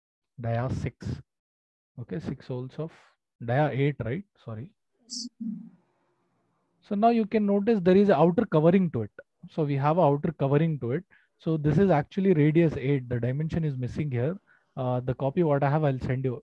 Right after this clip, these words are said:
Speaker 1: Uh, you have every details in that. So this is nothing but the radius eight. So that is called as R eight. So now I'll just go with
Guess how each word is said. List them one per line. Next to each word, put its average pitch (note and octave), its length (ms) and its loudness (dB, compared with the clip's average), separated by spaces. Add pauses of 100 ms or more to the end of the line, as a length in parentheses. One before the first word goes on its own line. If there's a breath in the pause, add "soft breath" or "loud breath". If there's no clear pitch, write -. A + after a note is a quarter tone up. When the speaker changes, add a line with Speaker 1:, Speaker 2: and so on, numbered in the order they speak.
Speaker 1:
Uh, B2 80 -8
you A#2+ 140 -4
have B2+ 200 -2
every B2 220 -4
details B2 380 -6
in A2+ 120 -8
that. E3 140 -8 (380 soft breath)
So - 80 -12
this F3 160 2
is G3 120 -4
nothing F#3+ 320 -2
but B2+ 140 -4 (240)
the D3 100 4
radius E3 540 2
eight. B2 280 -4
So - 120 -10
that B2+ 180 -8
is D3+ 120 -6
called C#3 200 -4
as D3+ 100 -4 (100)
R C3 220 2 (100)
eight. B2+ 260 -4 (640)
So D3 80 -10
now D#3 500 -4
I'll B2+ 140 -10
just C#3+ 380 -4 (220)
go C#3 160 -2
with D#3 180 0